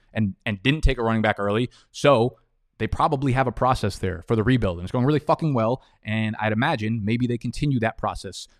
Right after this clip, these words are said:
smartly. So we probably don't see a top running back fall to Miami or go to Miami, but running backs also drop in drafts sometimes, right? Jonathan Taylor, second, a lot of these really, really good running backs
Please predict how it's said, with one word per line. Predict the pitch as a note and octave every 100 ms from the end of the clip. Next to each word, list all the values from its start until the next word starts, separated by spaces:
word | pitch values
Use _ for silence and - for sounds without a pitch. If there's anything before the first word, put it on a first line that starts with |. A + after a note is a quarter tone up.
| _
smartly. | - A#2+ A#2 G2+ E2
So | E2 A#2 G#2+
we | G2+
probably | A#2 - A#3 G#3+
don't | D#3+ F#3+ -
see | E3
a |
top | B2 D3+ C3+
running | C3
back | C3 B2
fall | - B2
to | A#2+
Miami | A2+ A2+ A2 A2+
or | A2
go | G2 C#3
to | C3
Miami, | G#2+ G#2+ A2 C3 _ _ -
but | D3 B2+ - _ _ _ _
running | C#3 F3+
backs | F3+ F3+
also | E3+ F3+
drop | A#2+ B2+ D#3
in | C#3+
drafts | C#3 E3
sometimes, | G2+ G2 F2 F#2+
right? | A2+
Jonathan | A2 B2 B2+
Taylor, | C3 B2+ F#2+
second, | A#2 A2+
a | G#2+
lot | A2+ B2+
of |
these | C3 A#2 -
really, | G#2 B2+ B2+
really | G#2+ B2 B2
good | B2 B2
running | B2 A#2+
backs | A#2 B2+ -